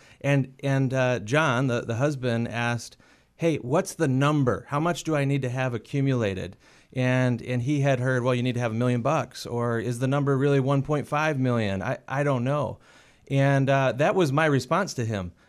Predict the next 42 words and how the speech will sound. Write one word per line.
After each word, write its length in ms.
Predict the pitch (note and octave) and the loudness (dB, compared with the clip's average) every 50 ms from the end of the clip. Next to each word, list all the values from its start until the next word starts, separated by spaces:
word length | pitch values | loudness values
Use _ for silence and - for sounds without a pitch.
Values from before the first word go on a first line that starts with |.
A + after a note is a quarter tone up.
| _ _ _ | _ _ _
"John, 280 | - C#3+ D3 D#3 D#3 C#3+ | -2 0 0 2 2 0
I 120 | C#3 D3+ | 0 0
don't 260 | D#3+ E3+ E3 C3 B2+ | 0 0 0 0 0
know 220 | C#3 D3 D#3 E3 E3 | 0 2 2 2 0
the 200 | C3+ B2 A2+ A2 | 0 -2 -2 -2
answer 240 | G#2+ G#2 G#2+ B2+ A2 | -4 -6 -6 -8 -8
to 80 | A2+ | -6
that 200 | A2 A2 G#2 - | -6 -6 -6 -8
question 460 | - - C#3+ D3 C#3+ - - A2+ G#2 F#2+ | -6 -8 -8 -8 -8 -10 -8 -8 -8 -8
for 220 | - - A#2+ A2 | -8 -8 -8 -8
you, 440 | G#2+ G#2 A#2+ D3+ D#3+ A#2 E2+ F#2+ - _ _ _ _ _ _ _ _ _ - | -6 -4 -4 -2 -2 -4 -4 -8 -14 _ _ _ _ _ _ _ _ _ -2
but 100 | C#3 C3 | -2 0
I 100 | C3+ C#3 | 0 0
do 160 | C3 D3+ F#3+ | 0 0 2
know 140 | G#3 G#3 E3+ | 2 2 0
how 180 | C3+ C#3 D3+ C#3+ | 0 0 -2 -2
to 80 | C3 A#2+ | -2 -2
get 360 | G#2+ G#2 - C#3 C#3 C#3 B2+ | -4 -4 -4 -6 -6 -6 -8
the 240 | B2 A2+ G#2+ A#2 C#3+ | -8 -8 -6 -4 -4
answer. 420 | E3+ E3 C3+ - - C#2 - - _ _ _ _ _ _ _ - | -6 -6 -8 -10 -12 -14 -14 -16 _ _ _ _ _ _ _ -6
And 160 | C#3+ C#3+ D#3 | -4 -2 -2
it 140 | D#3+ - - | -2 -4 -4
is 280 | C3 D3+ F3 F3+ D#3+ C#3 | -4 -2 -2 -2 -2 -4
found 400 | - E3+ E3 D#3 D#3 D3+ D3 D3 | -6 -4 -4 -2 -2 -2 -2 -2
in 240 | - C#3 C#3+ C#3 C3+ | -2 -2 -2 -2 -2
financial 480 | - C#3+ C3+ C3 C3 C3 B2+ - A#2+ | -4 -4 -4 -2 -2 -4 -4 -6 -8
planning." 440 | G#2+ - - E3+ F#3+ G3 B2 G#2 F#2+ - - - - _ _ - | -10 -10 -8 -6 -6 -4 -4 -6 -8 -10 -14 -20 -20 _ _ -12
The, 280 | - - - D#3+ C#3+ | -12 -8 -4 -4 -4
the 240 | - C#3 D#3 D3 D3 | -4 -2 -4 -2 -2
reason 320 | D3+ F#3+ A#3 A#3+ A#3+ G#3+ | -2 -2 -2 -2 -2 -2
the 240 | F3+ D#3 D3+ - C#3+ | -2 -2 -2 -2 -2
answer 360 | D#3+ G3 G#3+ G#3 - F3 D#3 | -2 -2 -4 -4 -2 -2 -2
is 220 | C#3+ - C3 B2 A2+ | 0 0 -2 -2 -2
different 500 | A2 C3+ F3 G3+ G3 - E3 C#3+ - - | -2 -2 -2 -2 -2 -2 -2 -2 -2 -4
for 200 | - C#3+ B2+ - | -6 -6 -4 -2
every 320 | C#3+ D3+ C#3+ D3+ D3+ C3+ | -2 -4 -2 -2 -4 -4
single 420 | C#3 - - D#3 D#3 D#3 C#3 C3 A2 | -4 -4 -6 -4 -4 -2 -2 -4 -6
family 540 | - - - B2+ C#3 D3+ D3+ C#3 A#2 G#2+ | -6 -8 -6 -4 -4 -2 -2 -2 -2 -2
or 80 | G#2 G2+ | -2 -2
every 260 | - C3 C3+ D3 C#3 | -2 -2 -2 -2 -4
single 400 | C3+ - - C#3+ C3+ B2 A#2 A2 | -4 -4 -4 -4 -2 -2 -2 -4
goal 480 | G#2 G2 B2 D3 E3+ D#3+ A#2+ G#2+ G#2 | -4 -4 -4 -2 -2 -2 -2 -4 -6